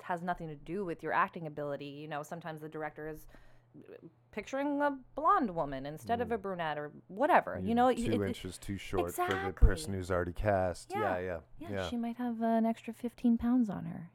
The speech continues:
Speaker 1: you know?
Speaker 2: Right. Yeah, yeah.
Speaker 1: <laughs> Go way back to what we were talking about earlier, but
Speaker 2: That's right.
Speaker 1: um,
Speaker 2: That was built into, uh, remember Fred and Ethel from the Lucille Ball show?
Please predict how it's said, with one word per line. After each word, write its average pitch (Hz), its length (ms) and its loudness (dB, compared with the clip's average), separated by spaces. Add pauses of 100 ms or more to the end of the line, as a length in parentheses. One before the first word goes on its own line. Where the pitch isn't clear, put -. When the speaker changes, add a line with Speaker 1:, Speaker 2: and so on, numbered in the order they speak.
Speaker 1:
you 208 120 0
know? 196 60 4 (100)
Speaker 2:
Right. 85 100 0 (520)
Yeah, 101 340 4
yeah. 95 260 2
Speaker 1:
<laughs> - 40 -8
Go 320 340 6
way 320 340 10
back 277 260 12
to 262 40 -2
what 262 80 2
we 240 40 8
were 240 60 4
talking 233 180 4
about 202 160 0
earlier, 220 260 -4
but 175 180 -8 (160)
Speaker 2:
That's 95 240 -10
right. 95 380 -4
Speaker 1:
um, 185 640 6
Speaker 2:
That 120 120 4
was 151 140 2
built 143 340 0
into, 113 560 -2
uh, 95 100 2
remember 135 300 -4
Fred 113 280 -2
and 92 80 -4
Ethel 110 300 -6
from 98 480 -10 (140)
the 95 120 -8
Lucille 95 380 -4
Ball 87 260 -6
show? 117 240 -10